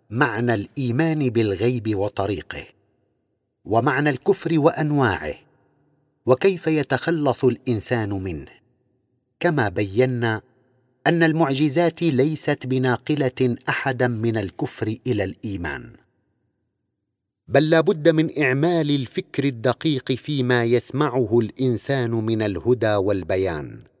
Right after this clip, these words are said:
أو النظر والتأمل في هذه الكائنات مع الخشية من الفراق الذي لا بد منه.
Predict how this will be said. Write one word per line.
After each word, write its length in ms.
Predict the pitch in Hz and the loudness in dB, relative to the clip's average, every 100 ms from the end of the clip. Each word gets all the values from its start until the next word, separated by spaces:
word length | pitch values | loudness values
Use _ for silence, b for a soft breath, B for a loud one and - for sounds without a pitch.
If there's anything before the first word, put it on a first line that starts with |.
| _ _ _ _ _ - | _ _ _ _ _ -2
أو 200 | 147 139 | 2 4
النظر 640 | 127 107 107 131 113 110 98 | 2 2 2 2 2 2 2
والتأمل 1000 | 151 - - - - 139 113 110 101 | 2 0 -2 -2 0 -2 0 2 0
في 240 | 90 110 95 | -2 -4 -2
هذه 480 | 104 95 104 104 98 | -2 -2 -2 -4 -6
الكائنات 1040 | 90 - 107 - 104 101 107 101 - - - _ _ _ | -6 -2 -2 -2 -6 -4 -4 -6 -10 -20 -20 _ _ _
مع 260 | 104 113 98 | -2 -2 0
الخشية 760 | 104 - 151 - 117 107 110 | -2 -2 -6 -4 -2 -2 -2
من 180 | 101 107 | -2 0
الفراق 580 | 104 92 107 107 110 92 101 | -2 -2 -2 0 0 -2 -6
الذي 460 | 92 98 90 95 | -2 -2 -2 -4
لا 200 | 92 95 | -2 -2
بد 320 | 85 92 76 | -2 -4 -6
منه. 380 | 87 87 67 58 | -8 -8 -10 -14